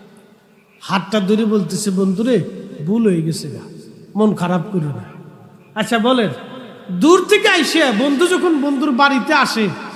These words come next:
তো বাড়িতে আসার পরে লোকটা মেহমান হয়ে যায় না?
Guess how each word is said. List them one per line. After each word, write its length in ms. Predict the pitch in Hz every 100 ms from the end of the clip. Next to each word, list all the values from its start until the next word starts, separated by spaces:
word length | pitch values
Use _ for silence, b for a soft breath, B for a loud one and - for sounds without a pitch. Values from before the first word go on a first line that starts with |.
| - - - - -
তো 60 |
বাড়িতে 360 | 202 254 254 285
আসার 260 | 262 269 247
পরে 160 | 294 277
লোকটা 280 | 269 277
মেহমান 380 | 269 262 269 294
হয়ে 160 | 262 285
যায় 160 | 277
না? 180 | 277 349